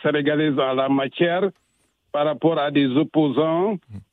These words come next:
euh, ou, ou à des hommes politiques tout court comme Khalifa Sall, comme Karim Wade. Euh, donc, euh, la crainte, c'était une nouvelle fois, d'après une certaine frange de la population,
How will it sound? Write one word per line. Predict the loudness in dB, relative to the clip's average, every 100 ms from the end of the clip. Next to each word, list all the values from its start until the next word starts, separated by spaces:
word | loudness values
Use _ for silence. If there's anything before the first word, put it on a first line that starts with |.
| -6 -2
euh, | 0 0
ou, | 0 0 0 -2 0
ou | 0 0 0 0
à | 0
des | 0 2
hommes | 0 2
politiques | 2 2 0 2
tout | 2
court | 4 2 2
comme | 0 0 2 0 -2
Khalifa | 0 0 0 0
Sall, | 0 2 0
comme | 2 0 0
Karim | 0 2 2
Wade. | 2 0 0 0 -2 _ _ _ _ _ -8
Euh, | -6
donc, | 0 0 0 -2
euh, | 0 0 0 0 0
la | -2
crainte, | -2 -2 0 0 0 -2
c'était | -2 0 0 0 0 0 -2 -12 -20 _
une | 0 2 2
nouvelle | 0 0 -2 -2
fois, | -2 0 -2
d'après | -4 -2 -2 0 -2 -4 _ _ _ _
une | -2 0 2
certaine | 2 4 2 2
frange | 2 2 2
de | 2
la | 0 0
population, | 0 2 2 2 0 0 0